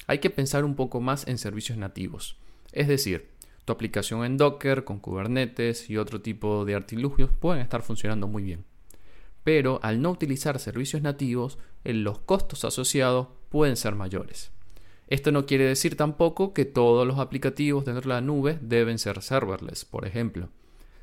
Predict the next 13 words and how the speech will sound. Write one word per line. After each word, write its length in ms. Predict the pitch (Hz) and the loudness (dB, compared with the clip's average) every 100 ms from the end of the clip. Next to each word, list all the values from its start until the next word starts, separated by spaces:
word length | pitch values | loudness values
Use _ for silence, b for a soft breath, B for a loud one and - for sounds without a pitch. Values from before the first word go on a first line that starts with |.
| b | b
sino 460 | - 143 143 151 - | -2 2 2 0 0
al 160 | 123 | 0
contrario, 680 | 131 156 151 151 147 156 160 - - | 2 2 4 4 4 2 -2 -8 -14
buscar 640 | 131 139 - 180 175 185 - | -2 2 4 4 4 2 -4
lograr 540 | 143 131 120 117 117 | -2 0 2 4 2
un 160 | - 104 | 0 -6
equilibrio 720 | 127 160 147 147 131 139 143 | -4 -2 2 2 4 2 0
entre 300 | - 120 95 | -2 -2 -4
los 160 | 101 95 | -6 -6
servicios 480 | 95 98 143 143 - | -6 -4 -4 -4 -8
que 80 | 104 | -8
estás 220 | - 123 | -6 -6
utilizando 720 | 139 135 139 143 139 139 151 | -4 -4 0 2 2 0 -4